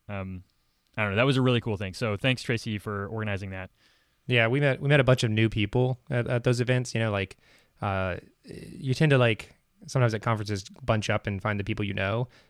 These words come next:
Speaker 2: and those, those little mixers were great to, like, completely meet, you know, people you've never talked to, and, you know, n-, in, most of them have been to the conference the year before. You just, you know, might not, never bumped into 'em, never had a reason to,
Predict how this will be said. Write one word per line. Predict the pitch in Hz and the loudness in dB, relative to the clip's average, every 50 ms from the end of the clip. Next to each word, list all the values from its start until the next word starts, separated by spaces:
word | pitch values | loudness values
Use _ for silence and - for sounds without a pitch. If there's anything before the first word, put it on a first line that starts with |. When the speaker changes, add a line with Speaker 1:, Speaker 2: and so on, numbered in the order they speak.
| _ - | _ -6
Speaker 2:
and | 107 107 107 | -4 0 2
those, | 110 110 107 98 - | 4 4 2 2 0
those | 117 110 104 101 | -2 -2 0 0
little | 113 113 | 0 0
mixers | 107 107 117 - - - 117 104 101 98 98 | 0 0 -2 -2 -2 -2 0 0 0 -2 -2
were | 104 101 92 | -4 -6 -6
great | - 104 101 98 - - | -2 -2 -2 -2 -2 -4
to, | - 101 | -6 -4
like, | 98 95 95 98 - | -4 -2 -4 -4 -6
completely | - 107 104 - 113 107 110 104 104 | -8 -8 -4 -4 -4 -4 -2 -4 -6
meet, | 98 98 95 92 85 - - _ _ - | -6 -6 -8 -8 -10 -10 -16 _ _ -10
you | 104 92 | -8 -8
know, | - | -8
people | - 110 104 104 98 | -8 -8 -8 -6 -4
you've | 95 92 90 - - | -4 -4 -4 -6 -10
never | - 110 104 104 104 | -8 -6 -4 -4 -4
talked | - 107 101 - - | -4 -4 -6 -6 -6
to, | - 95 92 92 90 | -8 -8 -6 -6 -8
and, | 87 87 - _ _ _ - _ _ _ _ - | -8 -10 -12 _ _ _ -20 _ _ _ _ -8
you | - 98 | -6 -4
know, | 98 110 | -4 -4
n-, | 117 - | -4 -2
in, | - 131 123 113 107 - - _ _ _ _ - - - | 0 0 0 0 -2 -4 -8 _ _ _ _ -20 -14 -4
most | 131 135 170 - | 0 2 2 2
of | - 190 | 2 0
them | 160 | 0
have | 113 98 | 2 2
been | 123 139 147 | 2 0 2
to | |
the | 131 110 | 0 -2
conference | - - 120 127 - 127 110 - | 0 -2 -4 -2 -2 -4 -4 -4
the | - 107 | -6 -4
year | 101 104 | -4 -2
before. | 98 95 - - 127 123 113 | -4 -4 -4 -2 -2 0 0
You | 104 98 | -2 -2
just, | 98 101 - | -6 -8 -12
you | - 104 107 | -10 -8 -6
know, | 101 | -6
might | 98 101 104 104 | -4 -4 -4 -4
not, | 110 107 - 120 | -4 -6 -4 -2
never | 117 120 117 123 113 | -2 0 2 2 2
bumped | 110 113 107 101 113 | 4 2 2 2 0
into | 110 107 107 110 | 0 2 2 2
'em, | 107 | 2
never | 104 101 95 | 2 0 2
had | 104 107 101 | 0 0 0
a | 98 | -2
reason | 104 101 101 104 | -4 -6 -4 -4
to, | 101 101 101 95 | -4 -4 -4 -6